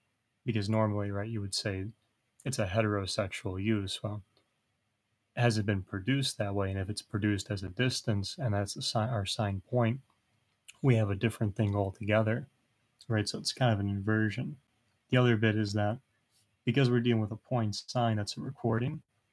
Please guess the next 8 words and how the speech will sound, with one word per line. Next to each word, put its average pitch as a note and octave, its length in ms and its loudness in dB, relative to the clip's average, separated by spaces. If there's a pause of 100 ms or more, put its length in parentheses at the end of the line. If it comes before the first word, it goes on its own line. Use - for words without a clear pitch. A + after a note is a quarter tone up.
(460)
right, A2+ 240 2
in A2+ 160 2
relation G#2+ 480 0
to G#2+ 60 0
the G#2 40 -4
body G#2 260 0
without G#2 240 -2
organs. A2+ 680 -2